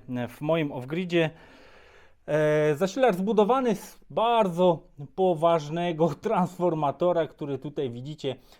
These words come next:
prawdziwie dwa czterysta watów obciążenia, nie tam jakieś szczytowe. E, ja wezmę sobie kompresor, przedmucham trochę tą całość, bo, no, jest dość mocno zapylona.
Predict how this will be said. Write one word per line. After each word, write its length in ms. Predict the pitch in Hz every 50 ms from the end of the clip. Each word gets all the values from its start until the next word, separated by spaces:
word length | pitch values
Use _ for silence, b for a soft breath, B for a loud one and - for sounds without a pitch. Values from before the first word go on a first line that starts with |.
| b b _
prawdziwie 680 | - 151 151 147 143 156 180 175 156 156 147 135 135 131 131 -
dwa 480 | - 131 127 123 123 123 147 147 147
czterysta 800 | 143 - - - - 131 131 143 143 135 - - - 131 123 120
watów 560 | 113 110 135 135 135 135 - 135 120 - - - _ b b b b b b b b -
obciążenia, 920 | - 147 156 - - - 143 135 123 127 147 151 147 143 139 135 127 113 104
nie 240 | 120 131 143 143
tam 160 | - 131 113 113
jakieś 280 | 113 110 - 110 98
szczytowe. 640 | - - - - 110 - 156 170 170 147 151 139 127 b b b b b b b b b b b b _
E, 600 | - 131 127 127 127 123 127 127 127 123 123 123 117 -
ja 120 | 156 156 156
wezmę 280 | 170 156 156 170 156
sobie 540 | - - 165 151 143 156 156 151 151 147 143 143 - _ - - - - - - - - - _ _
kompresor, 640 | - 165 147 135 - 185 180 175 - 170 156 143 139
przedmucham 580 | - - 147 135 156 175 170 - 180 160 147
trochę 360 | - 143 135 - - 139 135 131
tą 200 | - - 127 123
całość, 440 | - - 151 151 151 147 139 131 -
bo, 240 | 131 135 131 131 127 117
no, 400 | 127 131 127 131 131 127 131 131
jest 200 | 131 127 127 123
dość 200 | 127 131 120 -
mocno 300 | 147 143 - - 143 123
zapylona. 560 | 113 120 - - 135 147 175 180 175 170 160